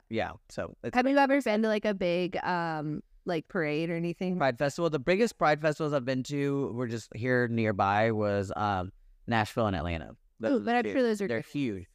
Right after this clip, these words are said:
Speaker 2: Yeah.
Speaker 1: Atlanta's a massive party scene. Like, you're gonna
Speaker 2: Mm-hmm.
Speaker 1: go there and, like, party from the sun up to the sun down. Nashville is a very inclusive, family-oriented one
Speaker 2: Okay.
Speaker 1: during the day, and then at night is when you go party.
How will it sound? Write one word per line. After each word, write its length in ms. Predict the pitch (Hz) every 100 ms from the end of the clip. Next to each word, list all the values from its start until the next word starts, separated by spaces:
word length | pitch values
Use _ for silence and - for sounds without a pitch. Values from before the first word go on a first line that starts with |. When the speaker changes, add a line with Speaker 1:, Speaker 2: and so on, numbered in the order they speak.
| _
Speaker 2:
Yeah. 120 | 127
Speaker 1:
Atlanta's 420 | 185 143 160 175
a 60 | 143
massive 560 | 127 120 120 - 120 -
party 380 | - 107 101 98
scene. 320 | - 95 85
Like, 120 | 87
you're 140 | 101
gonna 160 | 113 131
Speaker 2:
Mm-hmm. 80 | 120
Speaker 1:
go 160 | 107
there 340 | 104 113 110 -
and, 120 | 98
like, 140 | 92 -
party 480 | - 107 92 85 90
from 140 | - 110
the 100 | 104
sun 240 | - 110
up 140 | 107 -
to 100 | 104
the 60 |
sun 220 | 90 98 87
down. 240 | 82 82 - - _
Nashville 400 | 117 123 127 -
is 120 | 131 113
a 40 |
very 260 | 113 110 104
inclusive, 560 | 104 - 113 - 104
family-oriented 800 | - 101 107 113 113 120 120 131
one 220 | 120 123
Speaker 2:
Okay. 40 | 208
Speaker 1:
during 220 | 196 147
the 60 | 131
day, 320 | 131 135 135
and 140 | 110
then 80 | 107
at 120 | 98
night 240 | - 95 80
is 120 | 95
when 80 | 107
you 100 | 104
go 140 | 117
party. 400 | 135 135 143 147